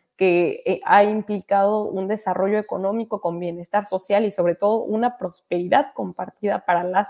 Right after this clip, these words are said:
y los mexicanos, y este otro proyecto, si lo podemos llamar así, que es el de quienes, eh, fueron, eh, los gobiernos neoliberales, estos conservadores, esta derecha que lo único que busca, y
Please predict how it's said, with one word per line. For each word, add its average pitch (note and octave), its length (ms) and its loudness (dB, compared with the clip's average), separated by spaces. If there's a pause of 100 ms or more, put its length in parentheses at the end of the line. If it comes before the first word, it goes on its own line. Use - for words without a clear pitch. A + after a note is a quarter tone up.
y G3+ 80 -4
los G3 200 -2
mexicanos, G#3+ 640 -4 (260)
y A3 140 2
este B3 260 2
otro A#3 720 2
proyecto, G3 560 2
si G#3+ 140 -4
lo F3+ 100 2
podemos F#3+ 420 0
llamar F#3 320 0
así, G#3+ 420 -2 (280)
que G3+ 340 2
es A3+ 220 -4
el G3+ 220 0
de F3 480 0 (100)
quienes, F3+ 540 0 (100)
eh, E3+ 380 2
fueron, G3+ 380 2 (280)
eh, E3+ 340 2
los F3 200 2
gobiernos G3 500 2
neoliberales, G3 800 4
estos G3+ 280 -8
conservadores, F3+ 1040 0
esta F#3 340 -2 (280)
derecha G#3 760 2
que F3 140 -4
lo F3+ 160 2
único A3+ 500 0
que G#3 100 0
busca, G#3+ 680 -2 (220)
y E3+ 180 -8